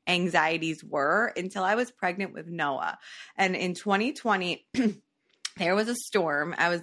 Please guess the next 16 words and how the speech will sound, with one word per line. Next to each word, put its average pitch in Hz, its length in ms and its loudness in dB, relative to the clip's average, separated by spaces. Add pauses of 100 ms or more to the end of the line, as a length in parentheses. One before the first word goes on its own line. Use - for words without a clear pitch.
living 190 380 0
at 233 80 2
my 233 100 2
parents' 185 420 0
house. 165 280 0
My 175 100 -4
parents 185 360 -2
were 233 80 -8
still 196 520 -2
in 185 200 -6
Rochester, 175 600 -2
New 180 100 -4
York 156 240 -8
at 170 100 -12
the 165 80 -18
time. 156 460 0